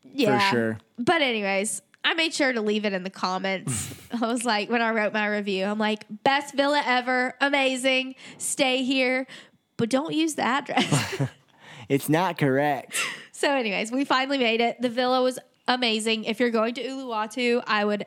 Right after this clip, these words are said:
Speaker 1: highly recommend staying at Gypsy Abali. We had, like, a, our own little, um, plunge pool, which is basically just, like, a pool
Speaker 2: Plunge.
Speaker 1: to dip in and cool off. And then the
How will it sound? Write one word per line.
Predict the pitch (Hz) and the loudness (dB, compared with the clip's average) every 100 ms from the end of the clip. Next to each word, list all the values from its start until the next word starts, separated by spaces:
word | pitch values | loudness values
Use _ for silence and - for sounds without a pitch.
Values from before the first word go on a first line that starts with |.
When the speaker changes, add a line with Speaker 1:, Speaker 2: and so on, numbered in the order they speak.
| - | -12
Speaker 1:
highly | - - - - 262 262 262 | -20 -20 -6 0 2 2 0
recommend | 233 233 214 196 202 | 0 -2 -4 -4 -4
staying | - 202 196 | -4 -2 -2
at | 190 | -2
Gypsy | 208 202 214 | -2 -2 -2
Abali. | 202 190 190 190 | -2 -2 -2 -2
We | 208 | -2
had, | 226 226 214 | 0 0 0
like, | 220 | 0
a, | 208 202 202 - - - - - | 0 0 0 -4 -14 -20 -20 -4
our | 233 247 | 0 2
own | 233 233 247 | 2 0 0
little, | 226 220 214 214 208 | 2 2 2 0 0
um, | 214 202 196 190 208 220 - _ _ - - _ - | 0 2 0 -2 -4 -10 -16 _ _ -18 -18 _ -8
plunge | - 214 208 226 - | 0 0 0 -2 -8
pool, | - 285 254 262 269 | -2 0 2 2 0
which | 226 | -2
is | 226 | -2
basically | 208 208 208 202 | -2 -4 -4 -6
just, | 208 - | -6 -4
like, | 202 196 | -2 -2
a | 120 - | -4 -2
pool | 117 208 214 | 0 0 0
Speaker 2:
Plunge. | - | -2
Speaker 1:
to | 160 196 185 _ _ _ _ | -4 -4 -8 _ _ _ _
dip | 220 202 208 | -2 -2 -2
in | 208 208 | -2 -2
and | 190 190 | -4 -8
cool | 214 208 | -6 -4
off. | 196 196 202 226 _ - - - - | -2 -2 -4 -8 _ -20 -20 -8 -2
And | 220 | 0
then | 220 | 0
the | 214 | -2